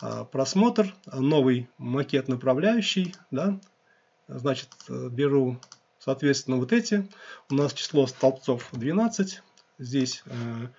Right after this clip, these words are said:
шестьдесят пять, э, здесь у нас тридцать и всё. Видите? Окей. Так,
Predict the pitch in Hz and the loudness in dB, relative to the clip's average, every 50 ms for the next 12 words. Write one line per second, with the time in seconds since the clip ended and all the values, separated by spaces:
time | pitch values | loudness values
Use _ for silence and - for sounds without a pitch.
0 | _ _ _ _ _ - - - 131 120 117 123 123 - 135 120 123 - - - | _ _ _ _ _ -16 -8 -6 -4 -4 -4 -6 -4 -4 -6 -6 -6 -2 2 4
1 | 208 226 208 - - - _ _ _ _ _ - - - - - - - - - | 4 4 4 0 -8 -14 _ _ _ _ _ -20 -20 -16 -14 -14 -14 -14 -20 -20
2 | _ _ _ - _ - - 131 127 127 127 123 120 120 117 117 117 120 123 120 | _ _ _ -20 _ -12 -8 -4 -4 -2 -2 -2 -2 -2 -4 -4 -4 -6 -6 -6
3 | 147 135 110 113 131 135 127 127 - 135 123 123 120 120 - - - - - - | -6 -8 -6 0 0 2 2 2 -2 -4 -4 -4 -4 -6 -6 -8 -8 -10 -12 -14
4 | _ _ - - _ _ _ - - _ _ _ _ _ _ _ _ _ - 160 | _ _ -20 -20 _ _ _ -20 -20 _ _ _ _ _ _ _ _ _ -2 0
5 | 190 226 226 - - 185 - - - - - - - - _ _ _ _ 196 - | 2 2 2 2 0 0 -2 -4 -10 -14 -20 -20 -20 -20 _ _ _ _ 0 2
6 | 214 214 214 202 190 - - _ _ _ _ _ _ _ _ _ _ _ _ _ | 4 6 6 4 2 0 -8 _ _ _ _ _ _ _ _ _ _ _ _ _
7 | _ - - - _ _ _ _ _ _ _ _ _ _ _ _ _ _ _ _ | _ -20 -20 -20 _ _ _ _ _ _ _ _ _ _ _ _ _ _ _ _
8 | _ - _ _ _ _ _ _ - - - 139 120 120 - - _ _ _ _ | _ -20 _ _ _ _ _ _ -14 -2 -2 -2 -2 -2 -6 -16 _ _ _ _
9 | _ 185 175 151 143 - - 123 - - _ - - - - - - - - _ | _ -8 -6 -6 -8 -8 -10 -10 -12 -14 _ -20 -20 -20 -20 -20 -20 -20 -20 _
10 | _ - - 247 - - - 196 220 233 233 208 - - _ _ _ _ _ _ | _ -14 -12 -12 -12 -6 -2 2 4 4 4 2 -2 -8 _ _ _ _ _ _
11 | _ _ _ _ _ _ _ _ _ _ _ _ _ _ _ _ _ _ _ _ | _ _ _ _ _ _ _ _ _ _ _ _ _ _ _ _ _ _ _ _
12 | _ _ _ _ _ _ _ _ _ _ - _ _ - - - - _ _ _ | _ _ _ _ _ _ _ _ _ _ -20 _ _ -20 -20 -20 -20 _ _ _
13 | _ _ _ - 135 127 127 127 - - - - | _ _ _ 2 4 4 4 0 -6 -14 -14 -18